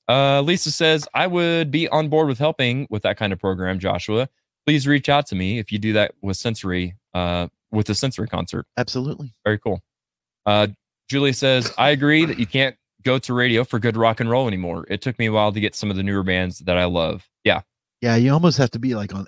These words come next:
Speaker 2: X M or Sirius or
Speaker 1: Yes.
Speaker 2: something like
Speaker 1: Yep,
Speaker 2: that.
Speaker 1: or even Spotify that'll throw up
Speaker 2: Yeah.
Speaker 1: some stuff. Um, I'm a, I'm a Pandora guy still. Um, so it's, it's gonna give me what my algorithm is. Um, so yeah, that's the unfortunate side of that.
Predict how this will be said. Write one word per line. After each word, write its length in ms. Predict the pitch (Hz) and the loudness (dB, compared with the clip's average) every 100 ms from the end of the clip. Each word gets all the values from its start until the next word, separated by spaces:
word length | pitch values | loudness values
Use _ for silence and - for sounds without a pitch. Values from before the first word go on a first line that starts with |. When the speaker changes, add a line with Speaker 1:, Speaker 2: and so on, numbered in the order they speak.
| - | -10
Speaker 2:
X 260 | 113 - | -8 -6
M 320 | 110 107 107 98 | -2 0 0 0
or 140 | 90 | -2
Sirius 720 | - - 104 101 101 98 87 | -2 0 2 2 2 0 2
or 40 | 117 | 6
Speaker 1:
Yes. 320 | 117 98 87 | 6 6 4
Speaker 2:
something 100 | 104 101 | 0 -2
like 100 | 98 | 4
Speaker 1:
Yep, 160 | 117 113 | 4 6
Speaker 2:
that. 100 | 104 | 6
Speaker 1:
or 120 | 123 | 6
even 220 | 143 175 | 4 2
Spotify 600 | 160 - 135 135 131 123 | 2 2 2 2 2 2
that'll 260 | 113 107 101 | 2 0 0
throw 220 | - 107 | 2 2
up 60 | 101 | 2
Speaker 2:
Yeah. 60 | 113 | 0
Speaker 1:
some 100 | 98 | -2
stuff. 400 | - 95 92 - | 2 2 2 0
Um, 340 | 98 98 95 98 | 2 4 2 0
I'm 180 | 107 123 | 0 0
a, 60 | 117 - - | -2 -6 -8
I'm 320 | 92 98 104 | -4 -4 -6
a 60 | 95 | -6
Pandora 520 | 120 117 113 120 104 | -2 0 2 2 2
guy 240 | 92 98 92 | 0 -2 -4
still. 420 | - 90 85 85 _ | -4 -6 -6 -10 _
Um, 280 | 92 87 92 | -2 0 -2
so 280 | - 101 95 | -2 0 0
it's, 260 | 98 - - | -2 -4 -6
it's 160 | 98 | -4
gonna 220 | - 98 90 - - | -2 -2 -2 -6 -2
give 100 | 107 | 0
me 140 | 101 95 | 2 2
what 320 | 95 98 95 | 4 2 2
my 140 | 95 | 0
algorithm 580 | 87 98 95 90 92 92 | 4 2 4 2 2 0
is. 300 | 90 90 - _ _ _ _ | 0 0 -6 _ _ _ _
Um, 600 | 92 92 92 90 87 82 _ - | 2 4 4 4 2 -2 _ -6
so 160 | - | 2
yeah, 240 | 113 92 - - | 4 4 2 0
that's 300 | - - - | 0 0 -4
the 200 | - 101 | -2 0
unfortunate 520 | 101 107 101 95 - | 0 2 0 -2 -4
side 240 | - 82 | -2 -2
of 80 | 82 | -2
that. 240 | 85 87 | -2 -2